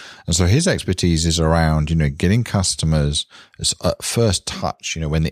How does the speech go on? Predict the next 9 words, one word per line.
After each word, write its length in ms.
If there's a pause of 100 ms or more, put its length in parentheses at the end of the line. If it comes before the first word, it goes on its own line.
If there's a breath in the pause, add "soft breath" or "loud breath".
opt 260
into 300
your 160
site, 380 (260 loud breath)
how 240
to 80
convert 460
them 260
into, 680